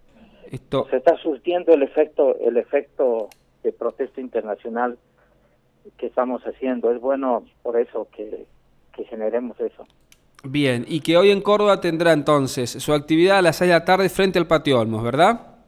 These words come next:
Speaker 2: Sí, hoy a las dieciocho horas toda la comunidad boliviana va a estar presente ahí con todas las organizaciones políticas, eh, y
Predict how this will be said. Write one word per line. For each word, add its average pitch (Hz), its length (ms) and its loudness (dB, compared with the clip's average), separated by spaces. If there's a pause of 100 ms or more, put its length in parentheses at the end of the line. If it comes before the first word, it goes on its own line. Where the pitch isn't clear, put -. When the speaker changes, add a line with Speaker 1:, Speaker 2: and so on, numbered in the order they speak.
(520)
Speaker 2:
Sí, 175 280 6
hoy 196 320 10
a 180 60 8
las 160 120 0
dieciocho - 240 -12 (120)
horas 175 460 2
toda 196 280 8
la 170 100 6
comunidad 143 440 -2
boliviana 139 460 -2
va 123 80 0
a 120 40 -2
estar 120 180 -8
presente - 460 -8
ahí 127 280 -6
con 107 260 -10
todas 120 200 2
las 113 160 -2
organizaciones 104 540 -12
políticas, 107 600 -10 (840)
eh, 110 320 4
y 113 380 -6